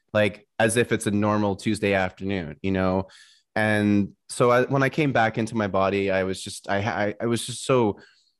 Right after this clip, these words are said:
curious as to, like, what in the hell happened? Like, what was that?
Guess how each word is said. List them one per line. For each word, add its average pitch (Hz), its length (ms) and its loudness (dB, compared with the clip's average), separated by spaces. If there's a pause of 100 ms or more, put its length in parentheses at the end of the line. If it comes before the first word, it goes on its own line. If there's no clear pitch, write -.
(240)
curious 104 640 -2
as 104 140 -8
to, - 140 -6
like, 95 140 0
what 110 420 -2 (160)
in 95 260 0
the 90 160 -2
hell 117 400 0
happened? 90 480 -6
Like, 95 200 0
what 107 260 -2
was 110 360 2
that? - 300 -6